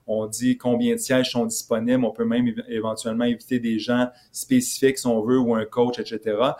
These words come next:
Puis là, les gens vont, ils vont s'appro-, s'approprier, si on veut, la conversation ou la plateforme. Donc, ils vont se créer des événements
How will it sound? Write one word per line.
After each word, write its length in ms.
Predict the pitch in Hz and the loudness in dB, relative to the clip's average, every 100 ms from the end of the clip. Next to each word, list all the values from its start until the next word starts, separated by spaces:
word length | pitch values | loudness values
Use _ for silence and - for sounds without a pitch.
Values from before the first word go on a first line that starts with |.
| - - | -10 0
Puis 120 | 127 | 4
là, 60 | |
les 60 | 123 | 4
gens 220 | 110 143 | 4 4
vont, 260 | 131 135 131 | 4 4 2
ils 80 | 120 | 2
vont 140 | 123 | 0
s'appro-, 400 | - - - - - | 0 -6 -10 -20 -14
s'approprier, 720 | - 143 - 143 - 127 151 | -2 0 4 2 2 4 4
si 100 | 156 | 4
on 120 | 117 | 2
veut, 80 | 127 | 4
la 100 | 123 | 4
conversation 600 | - 117 113 120 113 143 | 4 2 0 0 -2 0
ou 40 | |
la 140 | 131 110 | 0 0
plateforme. 480 | 120 110 - 139 120 | -2 -4 0 0 2
Donc, 140 | 107 117 | 0 -2
ils 40 | |
vont 80 | 113 | -4
se 80 | - | -2
créer 220 | 135 135 | 0 2
des 320 | 120 107 120 | 0 0 4
événements 420 | 131 117 117 131 | 4 2 2 0